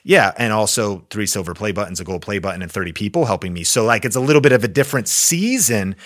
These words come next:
Know the season that you're in. Stay focused. Kill distractions. Public enemy number one in twenty twenty-four is distractions. The external distractions and the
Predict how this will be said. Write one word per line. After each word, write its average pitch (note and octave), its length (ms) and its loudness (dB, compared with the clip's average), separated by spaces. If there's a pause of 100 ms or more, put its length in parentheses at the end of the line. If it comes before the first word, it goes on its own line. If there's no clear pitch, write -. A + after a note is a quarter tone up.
(240)
Know C#3 380 6
the D#3 140 -2
season C3 420 -2
that A2+ 260 -2
you're G#2 180 -4
in. G2+ 420 -2 (240)
Stay C#3+ 640 4 (120)
focused. - 880 0 (300)
Kill D3+ 540 2 (280)
distractions. A2 1040 0 (280)
Public B2 380 0
enemy C3+ 320 2
number A#2+ 260 2
one A2+ 220 0
in F#2+ 80 -2
twenty G#2 240 -6
twenty-four G2 460 -6
is F2+ 100 -4
distractions. A2 800 0 (300)
The A2+ 120 0
external D3 580 6
distractions G#3 640 2
and A2 140 -6
the F#2+ 200 -8